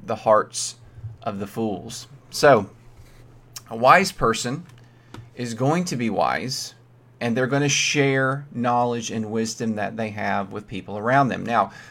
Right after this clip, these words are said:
the greatest and most important slice of knowledge that a righteous person has,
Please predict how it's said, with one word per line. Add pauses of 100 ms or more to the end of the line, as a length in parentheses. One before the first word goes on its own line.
the
greatest
and
most
important
slice
of
knowledge
that
a
righteous
person
has,